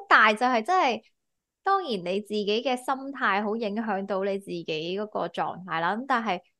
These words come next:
即係個環境都好大嘅影響咯。我，我仲記得嗰陣時呢，去完，即係我去咗瑞典 exchange 吖嘛，我返到嚟香港行嗰啲超級市場，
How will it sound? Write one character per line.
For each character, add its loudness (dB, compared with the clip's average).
即 -2
係 0
個 2
環 6
境 -2
都 4
好 -2
大 2
嘅 2
影 -2
響 0
咯。 -2
我， 2
我 0
仲 -6
記 -2
得 -2
嗰 -2
陣 -12
時 0
呢， 0
去 -6
完， 4
即 -2
係 0
我 4
去 -4
咗 -4
瑞 0
典 -6
exchange -4
吖 -4
嘛， -4
我 -4
返 -2
到 2
嚟 0
香 2
港 2
行 0
嗰 -4
啲 0
超 -8
級 -12
市 -8
場， -4